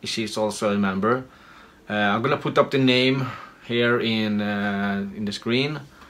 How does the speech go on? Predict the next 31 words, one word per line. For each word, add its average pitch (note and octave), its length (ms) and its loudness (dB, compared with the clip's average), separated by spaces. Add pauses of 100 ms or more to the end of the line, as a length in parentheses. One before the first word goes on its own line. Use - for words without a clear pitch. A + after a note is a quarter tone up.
(520)
And, G#2+ 640 0 (640)
and B2 160 0
all C3 240 4
the D3 80 4
names B2 560 2
will A2 200 -4
be A2 340 0
in A2 100 0
the G#2+ 180 -2
end G#2 300 -2
of G2+ 160 -8
every G2+ 240 -4
video G#2 480 -2
I G2 140 -2
make, C#3 420 2
as - 180 -6
long G#2+ 320 0
you G2+ 80 -2
are G2+ 120 -2
a - 20 -2
member A2 500 0 (300)
as G#2 240 -8
a G2 180 -6
support, - 600 -4
so F2+ 580 -10 (120)
you G2+ 100 -14
can - 140 -10
show. - 240 0 (1200)
And E3+ 220 8
also F#3+ 360 8
today F3 460 8